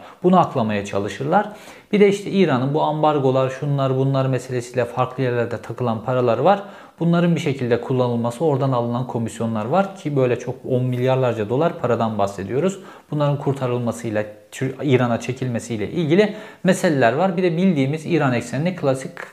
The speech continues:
e, kaçakçılıkla ilgili meseleler var. Fakat İran'da işte bu kredi kartı yolsuzluğu, başka kara para meseleleri filan bunların hepsine hükümet politikası olarak göz yumuyor. Dolayısıyla vatandaşları dünyanın çeşitli yerlerinde bu kara para işlerine karışırlar.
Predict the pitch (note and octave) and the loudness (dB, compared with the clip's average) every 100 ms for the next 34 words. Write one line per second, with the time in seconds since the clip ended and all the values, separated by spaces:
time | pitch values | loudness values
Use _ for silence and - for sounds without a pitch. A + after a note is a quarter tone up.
0 | - B2+ A#2 - C3+ C#3 C3 - C3 - | -6 -2 -2 -2 -2 -2 -4 -4 -6 -4
1 | G#2 G#2 G2 G2 - C3+ F3+ F3+ F3+ F3+ | -4 -4 -4 -6 -4 -2 2 2 4 4
2 | G3 G3+ G3+ - - - E3 E3 - G#3 | 4 2 -4 -16 -6 0 2 2 2 4
3 | D#3+ A#2 A#2+ D3+ C#3 - D3+ D3 D#3 D3+ | 4 4 0 -2 -4 -4 -4 -2 0 0
4 | D3 D3 D3 C#3+ - D3+ C#3 - C#3+ D3 | 0 2 2 2 0 0 0 -2 0 2
5 | C#3+ C3+ - C#3+ C#3+ C#3 D3+ D3+ D3 C3+ | 2 0 -2 -4 0 0 0 0 0 -2
6 | D3 C#3+ C#3+ C#3 C#3 F#3+ G3 G#3 - - | 0 2 2 0 0 2 0 -2 -14 -6
7 | E3 E3 D#3 F3 F3 - C3 - D#3 D3+ | 0 2 2 0 -2 -2 -4 -2 -4 -2
8 | - C3 - B2+ - A#2+ G#2+ G2+ - E3+ | 0 0 -2 -6 -2 2 2 2 6 6
9 | F#3+ F#3 F#3 G#3 G3+ - - - E3+ D#3+ | 6 2 2 2 0 -8 -4 2 2 2
10 | C#3 D3 D#3+ D#3 C#3 - C#3+ E3 D3 C3+ | 0 0 0 0 0 0 -2 0 2 2
11 | C3+ C#3+ C#3+ - B2 C#3+ C#3+ C#3 A#2 A2 | 2 0 -2 -4 -4 -4 0 2 2 0
12 | A2 G#2 A2+ - C#3+ C3+ A2 C#3 - - | 0 -2 -4 -2 -2 0 -4 -4 -6 -4
13 | A2+ G2+ G2+ D#3 C#3+ F3+ F#3 G3 | -2 -4 -4 -4 -2 0 2 2